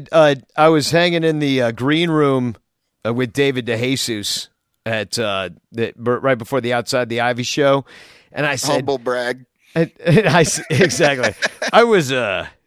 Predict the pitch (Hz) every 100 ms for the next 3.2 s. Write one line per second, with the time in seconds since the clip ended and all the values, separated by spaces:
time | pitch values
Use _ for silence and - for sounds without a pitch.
0 | - _ 175 147 113 98 120 113 107 113
1 | 110 95 95 90 87 113 98 87 98 101
2 | 101 82 87 98 95 175 165 151 156 196
3 | 175